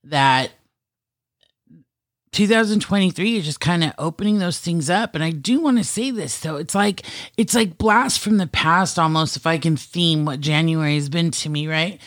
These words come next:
So, like, people from my past have been showing up. What I mean is not necessarily at my door. What I mean is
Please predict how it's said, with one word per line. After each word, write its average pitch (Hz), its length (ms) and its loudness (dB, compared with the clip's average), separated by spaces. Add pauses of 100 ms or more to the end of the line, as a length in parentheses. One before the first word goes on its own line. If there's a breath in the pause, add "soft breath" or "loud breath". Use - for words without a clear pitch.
(320 loud breath)
So, 208 220 2
like, 165 380 0
people 214 400 -4
from 165 260 -4
my 151 320 0
past 156 680 -4 (360 soft breath)
have 156 300 -2
been 151 360 -2 (120)
showing 165 500 0
up. 143 280 0
What 170 140 0
I 160 100 4
mean 185 280 0
is 165 220 0
not 185 280 4
necessarily 175 840 0
at 170 180 2
my 160 220 0
door. 190 360 0
What 160 160 0
I 170 120 2
mean 202 400 2
is 156 400 -2